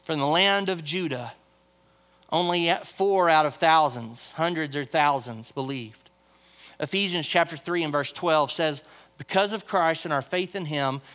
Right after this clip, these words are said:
we can now come boldly and confidently into his presence." If you're a child of God, you have the opportunity to come confidently and boldly into the presence of God.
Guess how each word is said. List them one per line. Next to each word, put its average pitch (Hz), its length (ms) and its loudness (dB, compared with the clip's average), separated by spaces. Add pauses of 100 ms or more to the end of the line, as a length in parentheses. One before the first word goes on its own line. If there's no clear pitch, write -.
(100)
we 147 140 -6
can 156 160 -6
now 143 160 0
come 143 320 -4
boldly 190 680 -2 (240)
and 139 220 -4
confidently 151 800 -2 (260)
into 139 300 -4
his 131 120 -4
presence." 120 680 -4 (1300)
If 135 160 -8
you're 208 160 0
a 196 60 0
child 175 380 2
of 147 100 -8
God, 143 340 4
you 165 180 -6
have 190 600 0 (240)
the 165 120 2
opportunity 151 720 -2
to 131 100 -12
come 139 340 -6 (380)
confidently 185 800 0
and 135 240 -6
boldly 160 360 -4
into 143 140 -4
the 127 80 -12
presence 135 400 -6
of 127 120 -14
God. 127 340 0